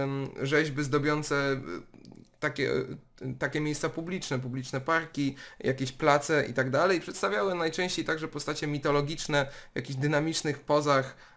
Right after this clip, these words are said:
em, c-, w-, jakoś gestykulujące odpowiednio. E, jeśli chodzi o malarstwo, tu mamy przykłady, na przykład Wieczerza, e, w Emaus Caravaggio.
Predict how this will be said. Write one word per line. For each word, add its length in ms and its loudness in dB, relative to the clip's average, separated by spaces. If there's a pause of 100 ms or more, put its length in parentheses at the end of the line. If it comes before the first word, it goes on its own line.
(100)
em, 600 0
c-, 240 -12
w-, 680 -2 (500)
jakoś 300 0
gestykulujące 840 2
odpowiednio. 480 -4 (500)
E, 180 0
jeśli 280 0
chodzi 320 0
o 200 6
malarstwo, 1000 0 (400)
tu 120 -8
mamy 240 0
przykłady, 520 -2
na 140 0
przykład 440 -10 (180)
Wieczerza, 580 -4 (380)
e, 280 -2
w 140 -14
Emaus 560 2 (200)
Caravaggio. 680 2